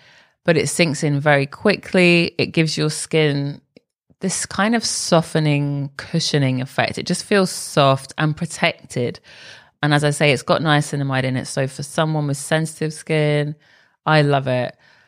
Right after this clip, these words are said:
I'll often use it underneath my tretinoin prescription, actually, just to give my skin that little bit of a buffer. And I'll also use it during the day under makeup.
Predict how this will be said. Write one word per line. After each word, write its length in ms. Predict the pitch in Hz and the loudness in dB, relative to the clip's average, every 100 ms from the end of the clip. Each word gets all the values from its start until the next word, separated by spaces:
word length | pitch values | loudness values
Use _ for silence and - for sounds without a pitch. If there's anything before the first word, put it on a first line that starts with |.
| _ _ _ | _ _ _
I'll 160 | 156 156 | 2 4
often 320 | 180 - 185 | 2 -2 -2
use 260 | 156 151 156 | 2 0 2
it 240 | 143 - - | 2 2 0
underneath 880 | 156 151 151 151 147 143 - - - - | 2 2 2 4 4 2 -2 -16 -18 -6
my 600 | 147 135 135 131 135 - | -2 2 2 2 0 -4
tretinoin 640 | - 143 - 147 151 135 | -2 -2 0 2 2 2
prescription, 460 | 139 139 113 - 127 | 0 -2 -4 -4 -4
actually, 500 | 120 - 135 123 127 | -6 -6 -4 -2 -2
just 280 | 135 139 - | -2 -4 -4
to 320 | 143 135 135 - _ _ _ _ _ - - | -4 -2 -4 -10 _ _ _ _ _ -18 0
give 160 | 147 | 0
my 140 | 143 143 | 2 0
skin 320 | - 147 139 | 0 -2 0
that 160 | - | -2
little 380 | 139 151 156 147 | 2 2 2 0
bit 160 | 151 - | 2 2
of 100 | 139 | 0
a 80 | 135 | 0
buffer. 500 | 127 135 135 139 156 - - _ - | 0 2 0 0 -2 -12 -20 _ -2
And 140 | 143 | 0
I'll 80 | 143 | 2
also 440 | 156 156 151 147 | 2 0 0 -2
use 280 | 143 143 135 | 0 0 -2
it 100 | - | -2
during 220 | 143 135 | -2 -2
the 80 | 135 | -2
day 260 | 131 127 - | -2 -2 -2
under 200 | 123 127 | -6 -6
makeup. 520 | 127 123 - - - | -6 -8 -8 -8 -10